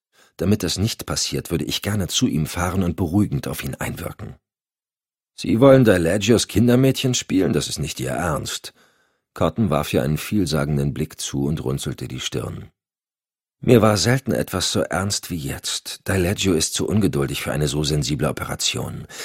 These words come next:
Er will Ergebnisse, und zwar immer auf der Stelle. Möglicherweise stürzt er die U S A durch eine unüberlegte Aktion in eine diplomatische Krise erster Güte.“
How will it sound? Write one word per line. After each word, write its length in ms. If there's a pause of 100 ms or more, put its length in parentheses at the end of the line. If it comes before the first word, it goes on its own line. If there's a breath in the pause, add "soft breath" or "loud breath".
Er 160
will 140
Ergebnisse, 600
und 120
zwar 200
immer 240
auf 120
der 100
Stelle. 480 (440 soft breath)
Möglicherweise 760
stürzt 440
er 80
die 100
U 120
S 200
A 180
durch 240
eine 160
unüberlegte 640
Aktion 480
in 120
eine 200
diplomatische 720
Krise 420
erster 400
Güte.“ 440